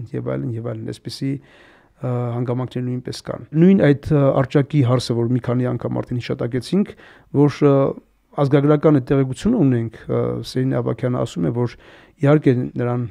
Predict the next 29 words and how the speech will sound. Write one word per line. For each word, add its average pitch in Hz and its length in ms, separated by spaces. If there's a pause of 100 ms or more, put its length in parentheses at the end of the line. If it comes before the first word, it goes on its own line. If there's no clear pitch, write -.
(140)
չեն 147 320 (100)
կարող 123 340
պաշտել, - 540
որովհետև 131 400
քրիստոնյանին 131 800 (380)
հակառակ 123 500
է 113 40
նրա 117 240
էությունը, 131 540
և - 180
սա 123 140 (340)
շարունակում 127 520
է 123 60
գիտակցվել, 131 640 (420)
բայց 147 280
նաև 143 260
չարոց 135 460
ասելու 123 1040 (260)
հիմք 135 260
չկա, 143 340 (240)
նա, 139 200
ա, - 640 (260)
չարք 131 400
չէ, 131 220
չարիք 123 420
չի 139 200 (140)
և 123 220
այլն, 120 240
այսինքն - 540